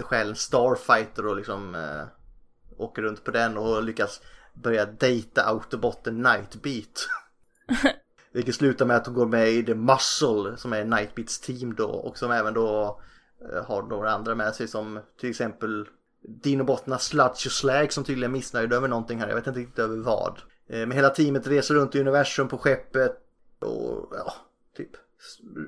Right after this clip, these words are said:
försöker ställ-, re-, reparera saker som folk har ställt till med. Till som blir nedskjutna då.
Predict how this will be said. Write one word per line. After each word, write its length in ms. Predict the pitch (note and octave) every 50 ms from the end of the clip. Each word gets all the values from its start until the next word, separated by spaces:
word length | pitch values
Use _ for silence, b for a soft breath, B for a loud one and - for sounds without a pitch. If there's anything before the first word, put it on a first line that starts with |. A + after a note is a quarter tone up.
| - - - -
försöker 280 | - - E3+ D#3+ D#3+ D#3
ställ-, 540 | - - - F3 E3+ E3 D#3 D3+ D#3 E3
re-, 120 | F#3 F3+ - -
reparera 600 | F#3 F3+ F3+ F3+ - F#3+ F3+ F3+ F3 E3+ E3+ F3
saker 520 | - F#3 F3 E3+ E3+ - F3 F3 F3 E3 - _ _ _
som 260 | - - D#3+ D#3 D3+
folk 240 | D3 - F3+ D#3+ -
har 60 | D3+
ställt 180 | - - D#3+ -
till 200 | - D#3+ D3+ D3
med. 180 | D3 D3 D#3 D3+ - _ _ _ - -
Till 160 | - D3 C3
som 120 | - C#3+
blir 100 | C#3 C#3+
nedskjutna 800 | C#3+ D3+ E3 E3 D3 C#3 C#3 - - D3 C3+ C3+ - - D#3 D3+
då. 280 | D3 D3 D3+ E3+ A3+